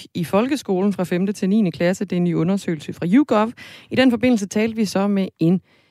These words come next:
administrerende direktør i en dansk virksomhed, som altså efterspørger nogle tyskkundskaber. Vi har efterspurgt S M S'er også fra dig, hvad du tænker på, øh, tænker om, øh, om den sag. Og der er blandt andet Ivan, der skriver ind:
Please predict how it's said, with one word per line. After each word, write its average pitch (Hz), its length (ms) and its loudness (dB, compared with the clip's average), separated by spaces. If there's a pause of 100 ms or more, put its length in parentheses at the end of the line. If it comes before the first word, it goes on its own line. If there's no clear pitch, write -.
(320)
administrerende 202 400 4
direktør 180 400 0
i - 100 -4
en 175 120 -2
dansk 175 280 -2
virksomhed, 185 420 2
som 175 160 -2
altså 170 280 0
efterspørger 180 520 0
nogle 156 180 -2
tyskkundskaber. 147 840 -2 (960)
Vi 208 100 8
har 214 80 8
efterspurgt 202 480 2
S 180 40 2
M 185 80 2
S'er 202 200 2
også 190 160 2
fra 160 200 0
dig, 175 60 2
hvad 180 120 2
du 185 80 4
tænker 196 340 0
på, 170 280 -2
øh, 151 300 4
tænker 202 440 4
om, 160 200 2
øh, 147 280 4
om 165 140 0
den 226 200 2
sag. 196 340 -2
Og 170 60 -4
der 180 80 0
er 185 100 0
blandt 175 320 0
andet 196 380 6 (320)
Ivan, 254 360 4
der 170 80 0
skriver 170 340 0
ind: 190 220 0